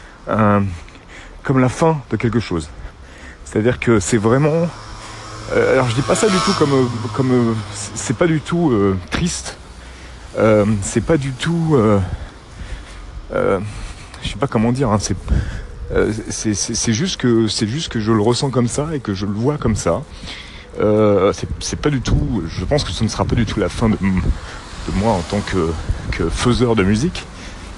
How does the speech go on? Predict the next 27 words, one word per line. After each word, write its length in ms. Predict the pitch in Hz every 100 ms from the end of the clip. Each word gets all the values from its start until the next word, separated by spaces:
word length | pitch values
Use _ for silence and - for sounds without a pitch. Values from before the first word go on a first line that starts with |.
| - -
euh, 480 | 110 101 104 98 101
parce 180 | 113
que 80 | -
je 120 | 135
veux 40 | 135
plus 140 | 190
employer 320 | 165 120 113
ce 100 | 117
mot 80 | 117
de 60 | 113
musicien. 400 | 107 - - 95
En 40 |
fait, 80 | 98
je 80 | -
pense 160 | 170 -
qu'il 100 | 113
me 40 |
gêne, 220 | 104 113
ce 100 | 117
mot 100 | 92
de 60 | 107
musicien, 500 | 104 104 - 107 117 - - - - - -
parce 120 | 117
qu'il 180 | - 135
est 60 | 123
trop 300 | - 143 143
lié 400 | 123 139 147